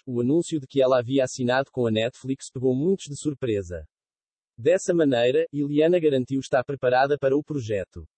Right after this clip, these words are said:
"Sou movida por desafios. Mas que venham mais", disse ela.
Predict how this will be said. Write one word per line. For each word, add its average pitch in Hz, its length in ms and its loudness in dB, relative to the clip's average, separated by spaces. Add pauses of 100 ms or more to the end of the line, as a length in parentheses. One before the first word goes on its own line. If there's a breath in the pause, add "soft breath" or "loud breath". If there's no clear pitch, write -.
(160)
"Sou 156 200 -2
movida 160 420 0
por 147 180 -6
desafios. 113 880 -8
Mas 123 220 -4
que 143 80 -16
venham 151 300 2
mais", 131 340 0 (100)
disse 147 400 -6
ela. 90 320 -4